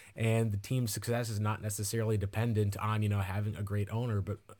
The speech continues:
your thoughts at least on how you can kind of build that culture, being able to change, and is that something at least that the Falcons are building and kind of establishing that culture while they've got Arthur Smith here as their head coach, or is this kind of still searching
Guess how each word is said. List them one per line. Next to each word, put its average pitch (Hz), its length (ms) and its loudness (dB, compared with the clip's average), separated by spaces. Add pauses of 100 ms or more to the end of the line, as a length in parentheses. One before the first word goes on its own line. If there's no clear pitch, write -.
(160)
your 143 180 0
thoughts 185 340 0
at 156 80 0
least 156 200 0
on 135 120 2
how 139 240 -2
you 180 160 -2
can 170 120 -2
kind 143 200 -4
of 127 100 -4
build 120 280 -2
that 107 220 -4
culture, 110 680 -2 (480)
being 127 160 2
able 131 200 4
to 107 80 4
change, 117 720 -2 (120)
and 127 480 -6
is 151 240 -2
that 165 180 4
something 156 380 2
at 135 160 2
least 143 240 0
that 131 140 -4
the 120 80 0
Falcons 123 580 -2
are 113 540 -2 (340)
building 131 360 4
and 127 120 0
kind 131 180 0
of 110 80 0
establishing 120 560 -2
that 117 200 0
culture 120 340 -2
while 101 240 0
they've 151 160 0
got 151 200 2
Arthur 156 300 0
Smith 156 280 -4
here 160 120 0
as 160 140 0
their 160 120 0
head 156 200 2
coach, 165 320 0
or 139 180 2
is 139 120 2
this 139 180 -2 (100)
kind 131 260 -6
of 135 80 -4
still 123 280 -2
searching 123 680 -4